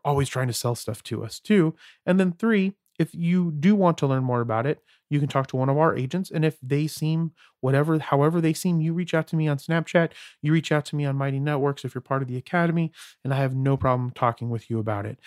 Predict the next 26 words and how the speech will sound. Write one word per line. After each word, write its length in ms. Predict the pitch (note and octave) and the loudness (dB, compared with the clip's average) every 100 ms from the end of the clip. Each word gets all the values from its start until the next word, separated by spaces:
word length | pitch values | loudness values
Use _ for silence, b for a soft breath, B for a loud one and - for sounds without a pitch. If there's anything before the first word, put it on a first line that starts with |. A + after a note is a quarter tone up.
| B B | B B
Because 240 | C3+ C#3 B2+ | -2 0 0
again, 360 | B2 B2+ A#2 | 0 -2 0
that's 280 | B2 B2+ - | -2 -2 -2
what 140 | B2+ | -4
my 120 | A#2 A#2 | -2 -4
goal 300 | A#2 A#2 A#2 | 0 0 0
is, 160 | G#2 - | -4 -6
<laughs> 40 | |
is 100 | A#2 | -8
to 100 | - | -10
bring 240 | - A#2 A2+ | -10 -8 -8
transparency, 880 | A2+ A2 - D3+ D3+ C#3+ D#3 D3 - B B B - | -10 -12 -2 0 0 0 -2 -2 -6 B B B 0
understanding 580 | C3+ A#2+ - C3 C3+ | 0 -2 -2 -2 0
around 200 | B2+ B2 | 0 -2
financial 420 | A#2 A#2 A#2 A2+ A#2+ | -2 -4 -4 -4 -6
services 540 | - A#2+ A#2+ - B2+ | -4 -4 -4 -4 -6
so 200 | A#2+ G2+ _ - | -4 -6 _ -8
everybody 520 | B2 C3 B2 A#2+ A#2 | -4 -2 0 -2 -4
can 160 | A#2+ | -8
benefit 480 | A2+ A2+ G#2+ A2 - B B B | -6 -8 -8 -8 -10 B B B
and 220 | A#2+ A#2 | -4 -2
not 220 | A#2+ B2 | -2 -4
just 320 | B2+ A#2 - - | -2 -2 -2 -4
the 80 | |
wealthy 400 | A2 A#2 A#2+ B2 | -2 0 0 -2
people 520 | A#2 A#2+ A#2 A#2+ A2+ | -6 -6 -4 -4 -4